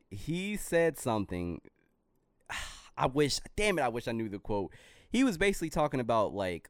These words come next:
black leaders and how they're not really leaders. They're just, like, musicians and celebrities. That is true.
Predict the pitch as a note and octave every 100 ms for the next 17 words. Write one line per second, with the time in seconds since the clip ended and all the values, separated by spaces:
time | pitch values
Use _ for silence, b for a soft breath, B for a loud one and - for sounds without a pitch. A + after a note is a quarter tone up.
0 | - F2 G2+ A2+ G#2+ - F#2 F#2+ A#2 B2+
1 | C3+ C#3+ - - F#2 F2+ A#2+ G#2+ G#2 G2+
2 | F2+ G2+ G#2+ F#2 F2 A#2 A2+ A2 G#2 F#2+
3 | F2 F#2+ F2 F2+ F2 E2+ F#2 E2+ G2+ G2+
4 | G2+ G2+ - F2+ F2 - E2+ G#2 A2 A2
5 | A#2 B2 - b b b b b _ _
6 | - F3 A#3 A3 - G3 C3 D#2+